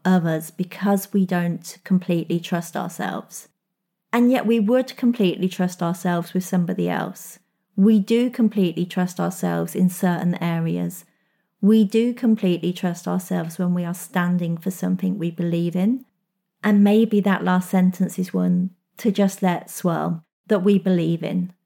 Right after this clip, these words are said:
And quite often what we don't believe in is ourselves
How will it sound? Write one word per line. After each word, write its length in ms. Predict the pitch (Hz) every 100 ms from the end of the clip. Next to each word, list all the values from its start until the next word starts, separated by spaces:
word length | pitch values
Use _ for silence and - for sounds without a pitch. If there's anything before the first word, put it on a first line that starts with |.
| _ _ _
And 400 | 190 208 208 196 -
quite 240 | - 240
often 420 | - 214 - 202 202
what 140 | 190
we 140 | 196
don't 300 | 185 196 208
believe 420 | 202 190 180 175 175
in 180 | 170 165
is 180 | 180 170
ourselves 880 | 170 165 175 165 202 247 - -